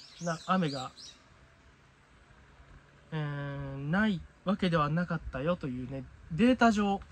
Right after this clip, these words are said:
気象のデータ上はそうなってるんですけど、ただ実際降ってないんで、うん、だからこそ出荷量もね、減ったというのがね、あると思います。どうしてもこの観測所が、えー、またちょっとね、違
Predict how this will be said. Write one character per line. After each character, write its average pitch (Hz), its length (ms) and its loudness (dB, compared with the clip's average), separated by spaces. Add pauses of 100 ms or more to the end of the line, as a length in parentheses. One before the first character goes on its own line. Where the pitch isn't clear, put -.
気 - 280 -10
象 196 300 0
の 196 120 0
デ 190 180 0
ー 180 40 -2
タ 196 120 -2
上 175 200 0
は 165 100 -2
そ 175 280 -2
う 180 40 2
な 196 100 2
っ 220 40 -6
て - 180 -10
る 131 60 -6
ん 127 120 -12
で 120 80 -10
す - 80 -14
け 143 80 -14
ど、 123 80 -16 (160)
た - 60 -20
だ 135 120 -14
実 175 420 -4
際 240 180 -2 (560)
降 240 60 0
っ 208 40 0
て - 180 -4
な 143 120 -4
い 139 60 -6
ん 127 140 -10
で、 131 100 -12
う 123 40 -10
ん、 123 80 -12 (1500)
だ 170 100 2
か 220 120 4
ら 208 80 4
こ 190 140 0
そ 180 240 2
出 170 320 -4
荷 170 100 0
量 151 100 -2
も 110 120 -4
ね、 - 60 4 (100)
減 139 80 -6
っ 131 120 -6
た 135 100 -6
と - 100 -12
い 123 60 -10
う 123 40 -12
の 127 80 -14 (100)
が - 40 -10
ね、 139 120 -10 (120)
あ 156 80 -2
る 147 80 -2
と 123 100 -8
思 113 140 -4
い - 40 -2
ま - 160 -4
す。 - 160 -6 (180)
ど 214 60 2
う 233 40 2
し - 60 -6
て 254 60 2
も 175 100 2
こ 156 80 -2
の 147 240 -6
観 240 300 2
測 233 300 0
所 202 300 0
が、 180 260 2 (500)
え 160 160 -6
ー、 156 40 -6
ま 151 120 -8
た 165 100 -6
ち 175 80 -8
ょ 185 40 -2
っ - 40 -8
と 143 100 -10
ね、 135 60 -10
違 - 200 -8